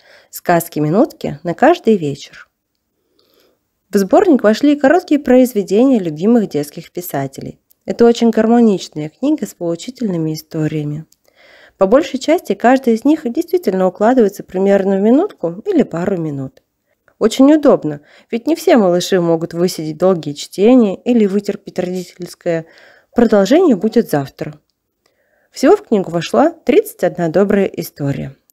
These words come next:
Давайте познакомимся с ними поближе. Сказки Михаила Плесковского, произведения в прозе и в стихах, давно вышли за рамки детской литературы.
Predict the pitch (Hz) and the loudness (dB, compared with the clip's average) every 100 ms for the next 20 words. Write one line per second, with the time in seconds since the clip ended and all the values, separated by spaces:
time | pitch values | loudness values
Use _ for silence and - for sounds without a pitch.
0 | _ _ 151 143 196 226 - 196 185 185 | _ _ -8 -4 -2 -2 -2 -4 -4 -2
1 | 185 180 165 156 - 147 147 151 160 147 | -2 -2 -6 -12 -8 -6 -6 -6 -8 -6
2 | 139 139 - - _ _ _ _ _ - | -6 -6 -10 -20 _ _ _ _ _ -20
3 | - 214 214 208 202 214 214 214 208 - | 0 0 0 -4 -2 0 0 0 -8 -2
4 | 302 349 - 190 165 - _ _ - 226 | -2 -2 -6 -6 -6 -12 _ _ 0 2
5 | 226 220 226 208 202 240 285 226 180 - | 2 2 2 2 0 0 2 2 -4 -10
6 | - - 165 160 - 180 180 202 330 226 | -20 -12 -12 -12 -14 -4 0 2 2 2
7 | 185 156 151 160 190 202 156 147 147 143 | 0 -4 -4 0 0 -2 -8 -2 -2 -2
8 | - 147 147 156 156 156 147 139 | -10 -10 -8 -6 -6 -6 -8 -8